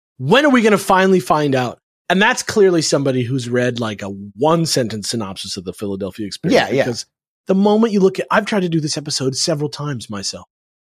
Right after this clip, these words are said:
Speaker 2: It's
Speaker 1: And it's ju-
Speaker 2: impossible.
Speaker 1: yeah, it's just impossible. I, good on you for finding all this shit because, damn, this is, this did not happen.
Speaker 2: No, it, you, like, it took, and I, I left out a lot, <laughs> like, 'cause there's a lot of information that just simply contradicts with one another.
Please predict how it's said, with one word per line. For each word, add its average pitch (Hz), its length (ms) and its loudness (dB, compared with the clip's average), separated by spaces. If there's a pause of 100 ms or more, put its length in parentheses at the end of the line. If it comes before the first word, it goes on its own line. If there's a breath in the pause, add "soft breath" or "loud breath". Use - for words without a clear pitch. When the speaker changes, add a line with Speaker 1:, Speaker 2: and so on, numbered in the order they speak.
(240)
Speaker 2:
It's 113 120 -2
Speaker 1:
And 143 80 0
it's 143 160 0
ju- 165 100 -4
Speaker 2:
impossible. - 160 -10
Speaker 1:
yeah, 175 220 0
it's 127 100 -10
just 185 160 -2
impossible. 180 500 -2
I, 160 120 2
good 175 200 2
on 254 200 2
you 226 120 4
for 175 220 0
finding 165 320 0
all 151 140 2
this 147 120 0
shit - 280 -4
because, 131 320 -6
damn, 151 480 -4
this 175 200 0
is, 160 220 -4 (300)
this 165 120 -6
did 139 200 -8
not - 180 -4
happen. - 300 -8 (720)
Speaker 2:
No, 147 120 0 (100)
it, 147 160 -2
you, 156 180 2
like, - 380 0 (120)
it 175 220 2
took, 165 340 2
and 170 100 2
I, 180 140 4 (120)
I 240 240 2
left 311 260 2
out 330 240 4
a 262 60 2
lot, 247 420 2
<laughs> 247 160 4
like, 226 220 4
'cause 214 260 2
there's 240 200 4
a 269 40 2
lot 254 220 4
of 254 60 6
information 233 420 2
that 180 100 4
just 135 140 -4
simply 208 240 2
contradicts 156 520 2
with 208 120 -2
one 220 120 2
another. 233 380 4